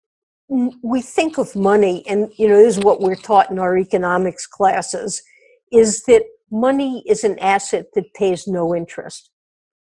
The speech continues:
But bank reserves do pay interest. They pay whatever interest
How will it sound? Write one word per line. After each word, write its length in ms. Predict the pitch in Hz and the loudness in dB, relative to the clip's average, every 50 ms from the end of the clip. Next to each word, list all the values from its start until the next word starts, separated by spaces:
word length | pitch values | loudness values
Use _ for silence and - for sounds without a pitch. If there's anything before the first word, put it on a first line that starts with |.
| _ - | _ 0
But 200 | 262 214 - - | 0 0 0 0
bank 300 | 269 277 302 311 302 - - | -2 -2 -2 -2 -6 -8 -6
reserves 960 | 247 240 226 196 170 196 254 269 269 233 190 185 190 185 - - - _ _ _ _ _ | -4 -4 -4 -4 -4 -2 0 0 2 2 2 0 -2 -4 -6 -10 -16 _ _ _ _ _
do 140 | 277 277 277 - | -2 -2 -2 -4
pay 260 | - 226 185 175 170 | -4 -4 -2 -2 -4
interest. 520 | 160 190 - - - - 170 170 - - - | -6 -8 -10 -10 -8 -8 -8 -8 -8 -2 0
They 160 | 220 196 196 | 2 2 2
pay 340 | 196 - - 277 254 247 226 | 0 -6 -6 -4 -4 -4 -2
whatever 540 | 208 202 202 185 214 226 226 - 254 226 - | 0 2 4 6 6 4 4 2 -2 -2 -2
interest 680 | - 202 220 226 226 - - 185 185 170 - - - | 0 0 -2 -2 -2 -4 -4 -4 -4 -4 -8 -12 -20